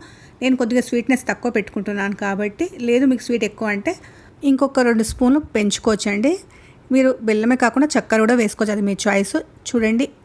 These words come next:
మంచిగా ఉడికిపోయింది, ఒక ఐదారు నిమిషాలు ఉడికిపోతుందండి. ఉడికితే తెలియాలి అంటే కాయ కట్ చేసి చూడండి, మంచిగా ఉడికిపోతుంది. లేదా చూసినా ట్రాన్స్పరెంట్గా ఉంటుంది,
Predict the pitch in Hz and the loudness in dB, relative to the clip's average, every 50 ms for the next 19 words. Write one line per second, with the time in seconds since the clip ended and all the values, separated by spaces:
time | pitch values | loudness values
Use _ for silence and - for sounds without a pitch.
0 | - - 233 240 247 - 277 269 214 196 202 - - - - 214 208 202 202 214 | -8 -2 0 0 2 2 2 2 2 2 0 -4 -4 -2 0 0 0 0 -2 -2
1 | 247 254 - 226 220 262 254 247 - - - 240 247 262 277 277 269 262 254 240 | -4 -4 -6 -2 0 0 0 0 0 -2 0 0 2 4 4 4 4 2 2 2
2 | - 294 285 254 226 - 220 - 220 208 - 202 202 202 202 208 233 302 320 - | 2 2 2 2 2 0 -2 -4 -4 -2 -4 -4 -4 -4 -2 -2 0 -2 -2 -4
3 | - - - - - - - - 302 320 320 359 320 349 277 277 240 220 226 233 | -8 -20 -20 -20 -20 -8 -2 0 0 2 2 0 0 0 2 2 2 2 2 2
4 | 226 226 220 214 214 214 214 214 - 196 - - 226 214 214 214 226 240 277 294 | 0 0 0 0 -2 -2 -2 -2 -2 -4 -4 -2 2 2 4 4 4 4 2 0
5 | - - - - 226 214 - - 262 240 - 262 233 220 233 269 262 226 214 190 | -2 -4 -2 0 0 0 0 0 -2 0 2 2 2 4 4 4 2 2 0 0
6 | - 226 214 208 - 226 208 - 247 277 277 247 226 233 269 262 - 269 277 254 | 0 0 0 0 -2 -2 0 2 2 2 4 4 2 2 2 2 2 2 2 2
7 | - - 302 302 294 - 240 220 226 220 - 247 240 233 226 240 240 226 220 214 | 2 2 2 2 2 2 0 0 0 0 0 0 0 2 2 2 2 2 2 0
8 | 202 190 214 214 220 254 | -2 -2 -2 0 0 0